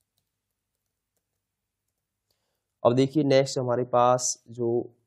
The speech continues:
इसी फंक्शन की का प्रयोग यदि मैं Alt के साथ प्रयोग करता हूँ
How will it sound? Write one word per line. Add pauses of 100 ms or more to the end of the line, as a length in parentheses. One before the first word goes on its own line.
(1000)
इसी
फंक्शन
की
का
प्रयोग
यदि
मैं (140)
Alt
के
साथ (120)
प्रयोग
करता
हूँ